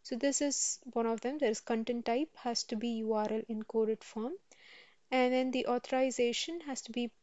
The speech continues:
basic, base sixty-four encoded credentials. So that base sixty-four encoded value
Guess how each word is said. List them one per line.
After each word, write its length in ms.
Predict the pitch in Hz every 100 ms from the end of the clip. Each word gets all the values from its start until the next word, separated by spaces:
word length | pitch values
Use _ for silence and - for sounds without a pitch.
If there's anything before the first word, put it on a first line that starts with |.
| _
basic, 460 | - 233 233 - 339 _ - _ _ _ 214
base 220 | 240 247
sixty-four 580 | 254 - 254 - 247 240
encoded 640 | 226 226 - 214 208 208 - -
credentials. 640 | - 208 202 - 294 370 - _ _ _ _ _ _ _ _
So 280 | - 277 262
that 340 | 233 285 311
base 240 | 269 269 -
sixty-four 720 | - - 269 - 269 262 247 -
encoded 500 | 240 - 247 240 -
value 580 | 208 208 208 285 339